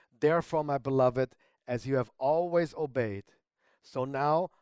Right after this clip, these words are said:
not only as in my presence, but much more in my absence, work out." <laughs> The Bible talks about working out.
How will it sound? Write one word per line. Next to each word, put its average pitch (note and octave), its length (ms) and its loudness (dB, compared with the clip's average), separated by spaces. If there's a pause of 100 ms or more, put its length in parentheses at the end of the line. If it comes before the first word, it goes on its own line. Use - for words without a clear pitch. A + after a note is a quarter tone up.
(140)
not D3 160 0
only E3 380 0
as D3 220 0
in C#3+ 200 -6
my B2+ 140 -2
presence, C#3 680 -2
but B2 220 -4
much D3+ 300 -4
more D3+ 180 -2
in C#3 100 -6
my B2+ 260 -2
absence, C#3 540 -4 (800)
work E3 440 -2
out." A#2+ 420 -6 (420)
<laughs> - 80 -20 (1500)
The A2 60 -20
Bible A#2 280 -4
talks B2 240 -6
about B2+ 220 -4
working A#2 280 -12
out. G#2+ 180 -12